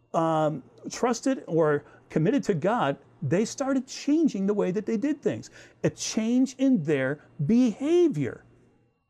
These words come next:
You see, it's very easy for people to walk around and say, "I'm a Christian," or, "I'm a follower of God." If someone comes up to me and says, "Well, I'm a follower of God," well, that's nice.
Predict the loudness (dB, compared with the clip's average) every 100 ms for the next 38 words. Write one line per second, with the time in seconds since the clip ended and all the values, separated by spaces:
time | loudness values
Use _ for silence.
0 | _ _ _ _ _ _ _ _ _ _
1 | _ _ _ _ -4 0 0 -2 -4 -6
2 | 0 0 2 2 2 0 -2 -2 -2 -4
3 | -4 0 0 0 -2 -2 -4 -4 -4 -2
4 | -4 -4 -8 -8 -10 -20 -20 _ -16 -2
5 | 0 2 0 0 0 2 2 0 0 0
6 | -2 -2 -8 -16 _ _ _ -2 2 2
7 | 2 2 0 0 -2 0 0 2 2 2
8 | 2 0 2 0 -2 -4 -4 -2 -2 -2
9 | -6 -10 -8 -4 -4 -2 0 -2 -2